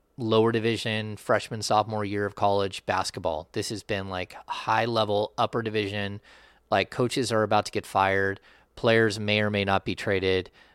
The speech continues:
Uh, you know, players may or may, may not be sitting out games. Like, the complexity of this season, like, it's, it's unlike almost any other season I've covered in Sacramento. But I think,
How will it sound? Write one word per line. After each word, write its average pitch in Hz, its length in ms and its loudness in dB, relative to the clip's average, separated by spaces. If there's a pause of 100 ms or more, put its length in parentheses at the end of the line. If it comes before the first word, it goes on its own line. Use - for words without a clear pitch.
(120)
Uh, 90 460 0 (100)
you 120 80 -8
know, 98 80 -6
players 110 380 -2
may 104 160 0
or 104 100 0
may, 98 160 0 (200)
may 107 260 -2
not 98 260 -2
be 101 80 -4
sitting 104 380 -4
out 98 160 -2
games. 95 400 -4
Like, 104 160 -4
the - 80 -6
complexity 139 680 -4
of 107 80 0
this 107 160 -2
season, 117 560 -6 (560)
like, 113 220 -2
it's, 127 240 -2 (200)
it's 123 200 -6
unlike 123 400 2
almost 110 280 -2
any 123 240 -4
other 110 200 -2
season 107 320 -6
I've 98 160 -4
covered 139 260 -2
in 95 140 -4
Sacramento. 92 560 -4 (400)
But 117 120 4
I 110 100 6
think, 117 240 -6